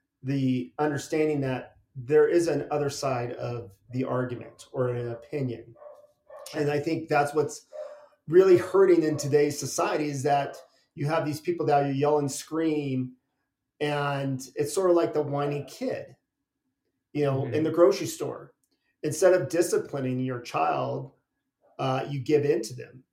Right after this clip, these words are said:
Speaker 1: You see it all the time when you go to the grocery store. You have that kid
Speaker 2: <laughs>
Speaker 1: that's going, "Ah, mommy, I
Speaker 2: Well,
Speaker 1: want this, I want
Speaker 2: who knows?
Speaker 1: that."
Speaker 2: There could be a lot of stories behind that.
Speaker 1: Yeah.
Speaker 2: But I'm just, I think, yes, you're, for your point, it's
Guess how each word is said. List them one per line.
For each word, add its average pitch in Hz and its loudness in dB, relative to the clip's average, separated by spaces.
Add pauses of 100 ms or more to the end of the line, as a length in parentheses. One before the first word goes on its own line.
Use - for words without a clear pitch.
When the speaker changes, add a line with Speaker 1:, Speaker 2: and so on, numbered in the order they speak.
Speaker 1:
You 170 -8
see 302 0
it - 2
all 151 0
the 147 -6
time 196 -2
when 156 -4
you 143 -8
go 143 0
to 127 -4
the 127 -8
grocery 123 -4
store. 131 -6
You 131 -4
have 143 -2
that 131 -8
kid 143 -2 (160)
Speaker 2:
<laughs> - -14
Speaker 1:
that's 180 4
going, - 2
"Ah, - -
mommy, 480 4
I - -
Speaker 2:
Well, 330 10
Speaker 1:
want 156 0
this, 453 4
I 440 2
want 359 2
Speaker 2:
who 427 10
knows? 170 6
Speaker 1:
that." 123 4
Speaker 2:
There 156 2
could 180 -4
be 165 2
a 147 4
lot 127 4
of 120 -4
stories 101 -2
behind 101 -6
that. 90 -10 (220)
Speaker 1:
Yeah. 127 -4
Speaker 2:
But 131 4
I'm 143 -4
just, 151 -2 (320)
I 151 -4
think, 190 -6
yes, 107 -6
you're, 143 -4 (340)
for 175 -2
your 175 0
point, 147 -8
it's 127 -10